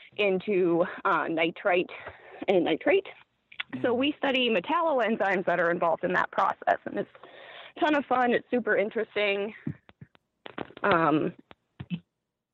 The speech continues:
Speaker 1: yeah, I really enjoy it. Like, it's really important. Like, we study this process 'cause we wanna stu-, um, understand the mechanisms of it more.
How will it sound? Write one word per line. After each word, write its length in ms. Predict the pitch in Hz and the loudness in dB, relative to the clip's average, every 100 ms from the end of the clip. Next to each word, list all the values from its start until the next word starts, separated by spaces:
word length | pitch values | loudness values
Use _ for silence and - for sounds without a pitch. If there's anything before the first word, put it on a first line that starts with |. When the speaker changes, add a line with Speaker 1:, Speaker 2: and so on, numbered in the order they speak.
| _ - | _ -4
Speaker 1:
yeah, 240 | 208 147 - | -2 0 0
I 80 | 196 | 0
really 260 | 214 214 | 0 2
enjoy 260 | 202 180 175 | 0 0 0
it. 200 | 175 156 | 0 0
Like, 140 | 170 175 | 0 -2
it's 140 | 180 | -2
really 180 | 190 190 | 0 2
important. 520 | 180 202 175 185 185 | 0 0 0 0 0
Like, 180 | 185 170 | 0 0
we 80 | 214 | -2
study 260 | - 220 226 | 0 0 2
this 140 | 196 | 0
process 420 | - 175 214 180 180 | 0 -2 2 -2 -2
'cause 140 | 190 | -2
we 100 | 208 | 0
wanna 260 | 196 196 - - | 2 2 0 -2
stu-, 160 | 202 190 | -2 -2
um, 380 | 185 175 160 185 - - | 0 0 0 -8 -12 -4
understand 420 | 196 190 190 180 | 0 2 2 2
the 60 | 170 | 2
mechanisms 580 | 190 294 254 208 180 170 | 2 2 2 2 0 0
of 100 | 170 | -2
it 120 | - | -2
more. 440 | 185 170 156 214 | 0 2 2 -2